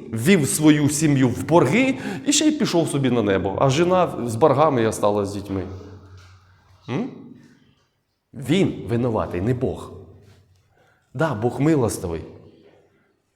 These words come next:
Явив свою милість жінці, бо теж ж уже втік. Давайте будемо молитися і возревнуємо. Господи, ти не винуват.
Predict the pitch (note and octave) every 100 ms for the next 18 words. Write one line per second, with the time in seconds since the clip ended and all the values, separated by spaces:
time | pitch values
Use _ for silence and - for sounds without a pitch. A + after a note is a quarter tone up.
0 | _ _ - A2 B2 D3 - G#2 F#2 F2+
1 | F2 E2 D#2+ - - F#2+ E2 - E2+ F#2+
2 | F#2 A2 G2+ G2 F#2+ F#2+ F#2 - - -
3 | - - D#3 - - - - _ _ _
4 | _ _ _ _ _ _ _ _ _ _
5 | _ _ _ _ _ _ _ _ _ _
6 | _ _ _ _ _ F#2+ G2+ G2 G2+ G2
7 | F#2+ G#2 G#2+ - E2+ F#2+ F2+ F#2+ F#2 G2+
8 | G2+ G2+ F#2 E2 G#2+ G#2 F2+ E2 E2 -
9 | - - - - _ _ _ _ _ _
10 | _ _ _ - D3 D3+ A2 G#2 G2+ F#2
11 | G2 E2+